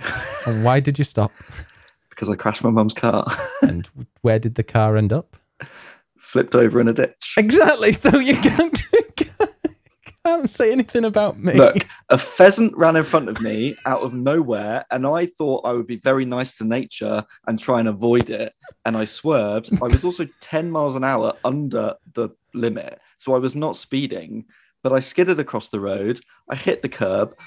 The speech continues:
Speaker 1: I flipped the car over into a ditch, and I was taken to hospital in, in an ambulance, strapped to a
Speaker 2: Wow.
Speaker 1: backboard. And I was totally fine, thankfully.
Speaker 2: <laughs>
Speaker 1: And I haven't driven since.
Speaker 2: Exactly. So, uh, you know,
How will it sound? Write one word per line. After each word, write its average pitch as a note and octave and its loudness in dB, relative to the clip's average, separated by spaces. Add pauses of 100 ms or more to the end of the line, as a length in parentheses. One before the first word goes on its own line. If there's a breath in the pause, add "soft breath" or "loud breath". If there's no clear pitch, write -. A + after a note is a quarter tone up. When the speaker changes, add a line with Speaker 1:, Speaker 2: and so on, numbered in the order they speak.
(120)
Speaker 1:
I C3+ -2
flipped - 2
the D3 -2
car C3 2
over G#2 0
into G2+ -6
a - -6
ditch, - -6 (240 soft breath)
and C#3 0
I C#3+ 2
was D3 -2
taken D#3 -4
to D#3 0
hospital D3+ -2
in, D3+ -4
in D3+ -4
an D3 0
ambulance, C3 -2
strapped - -4
to D3 -2
a C#3 2
Speaker 2:
Wow. C#3+ 2
Speaker 1:
backboard. G#2 -8 (380)
And A2+ 2
I A#2 6
was A#2 2
totally C3 0
fine, - -8
thankfully. - -6
Speaker 2:
<laughs> - -4 (2500 loud breath)
Speaker 1:
And A#2 2
I A2+ 2
haven't B2+ 2
driven A2+ 4
since. - -6 (140)
Speaker 2:
Exactly. C#3 -2
So, F#2 -2
uh, C#2+ -2
you A#2 -6
know, D2+ -4